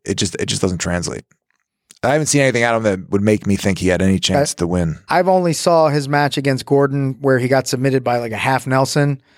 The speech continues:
Speaker 1: Yeah.
Speaker 2: And then I guess he, he lost to Pedro Mourinho, who's oddly known for guillotines, but he got heel hooked by the guy.
Speaker 1: He, he got heel hooked by some guy today, too.
Speaker 2: So there, there's his Achilles heel or tendon or what have you. Uh,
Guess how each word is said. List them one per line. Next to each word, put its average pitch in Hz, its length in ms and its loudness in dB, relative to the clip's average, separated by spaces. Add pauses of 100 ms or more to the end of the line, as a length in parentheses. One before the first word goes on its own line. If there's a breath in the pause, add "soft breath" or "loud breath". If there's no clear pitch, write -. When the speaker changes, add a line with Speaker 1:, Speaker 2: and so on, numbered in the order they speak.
(120 loud breath)
Speaker 1:
Yeah. - 120 0
Speaker 2:
And 143 100 2
then 147 80 4
I 147 60 2
guess - 300 -4
he, 139 340 2
he 143 200 -2
lost 143 300 2
to 139 80 -4
Pedro 143 340 0
Mourinho, 135 460 2
who's 123 260 -2
oddly 147 300 0
known 135 420 -2 (320 soft breath)
for 139 120 -2
guillotines, 139 540 2
but 123 100 -8
he 123 40 -4
got 123 140 0
heel 143 200 2
hooked 117 200 -2
by 107 140 -2
the 104 80 -6
guy. 98 260 -12 (120)
Speaker 1:
He, 92 220 2 (240)
he 98 100 -6
got 92 180 -2
heel 104 120 2
hooked 87 200 0
by 87 100 2
some 90 220 0
guy 87 180 0
today, 82 300 -2
too. - 160 -8 (100)
Speaker 2:
So 120 360 -2
there, 143 120 -2
there's 147 360 0
his 131 240 -2 (280)
Achilles 123 600 -6
heel 110 380 -12 (1120)
or 117 140 -6
tendon 107 440 -10 (680)
or 110 140 -8
what 113 160 -8
have 104 260 -8
you. 98 140 -16 (1000 soft breath)
Uh, 131 540 2